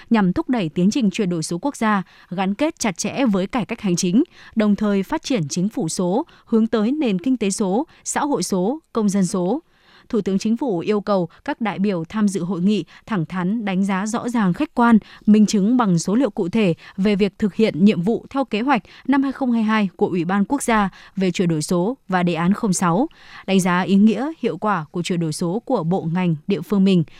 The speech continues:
nhận diện các tồn tại, hạn chế, yếu kém, vướng mắc, rào cản, điểm nghẽn, làm cản trở đến việc công cuộc chuyển đổi số quốc gia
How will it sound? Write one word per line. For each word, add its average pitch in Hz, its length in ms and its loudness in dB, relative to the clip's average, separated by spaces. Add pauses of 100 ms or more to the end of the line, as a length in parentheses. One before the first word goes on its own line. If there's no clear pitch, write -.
(200)
nhận 202 160 4
diện 180 340 2
các 269 220 -4
tồn 185 200 2
tại, 190 260 2 (180)
hạn 190 220 -2
chế, 190 320 -2
yếu 208 200 -2
kém, 208 320 0 (200)
vướng 185 280 2
mắc, 330 160 2 (220)
rào 180 260 0
cản, 170 300 0 (200)
điểm 180 240 4
nghẽn, 196 240 2 (260)
làm 202 220 2
cản 180 240 0
trở 190 240 0 (200)
đến 202 240 4
việc 254 220 0
công 277 180 4
cuộc 185 240 0
chuyển 185 180 -2
đổi 156 120 -2
số 180 160 -4
quốc 294 160 -2
gia 214 280 0